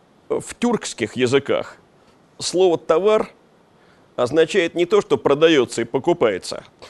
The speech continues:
а первоначально это походный лагерь. Походный лагерь.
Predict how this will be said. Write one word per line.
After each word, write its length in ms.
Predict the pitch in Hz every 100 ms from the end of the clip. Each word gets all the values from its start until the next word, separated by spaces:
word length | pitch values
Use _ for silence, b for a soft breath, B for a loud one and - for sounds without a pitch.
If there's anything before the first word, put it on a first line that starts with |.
| B _ _ _ _ _ _ _ _ _
а 220 | 131 131
первоначально 720 | 131 156 156 165 175 247 202
это 480 | 175 170 180 170 147 - _ _ _ _ _ _ 98 95 120
походный 360 | 165 202 170
лагерь. 320 | 165 117 - - _ _ _ _ _ _ _ _ _ _ _ _ _ _ _ _ _ _ _ _ _
Походный 400 | - 139 196 165
лагерь. 340 | 160 127 -